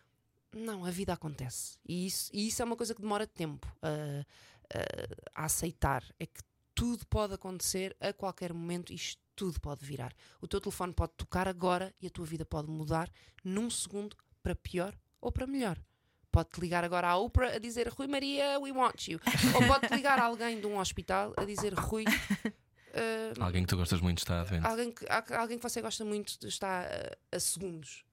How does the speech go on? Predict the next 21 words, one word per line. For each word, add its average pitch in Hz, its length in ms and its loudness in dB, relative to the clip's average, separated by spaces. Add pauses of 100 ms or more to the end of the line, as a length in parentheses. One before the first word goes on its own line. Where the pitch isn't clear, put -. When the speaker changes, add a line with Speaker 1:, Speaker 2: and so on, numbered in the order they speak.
(140)
Speaker 1:
de, 151 240 -12
de 156 120 -16
se - 120 -8
ir 156 60 -8
embora. 143 300 -8 (840)
E, - 920 -14
e - 140 -10
é 185 100 -6
um, 190 240 -10
é 190 60 -6
um 196 60 -6
malabarismo 180 560 -2
muito, 175 340 -8
muito 180 200 -4
difícil, 185 400 -2
mas 170 180 -2 (320)
a 170 140 2
ajuda 165 380 -2
que 170 120 -8
eu 165 60 -4
tive, 160 420 -4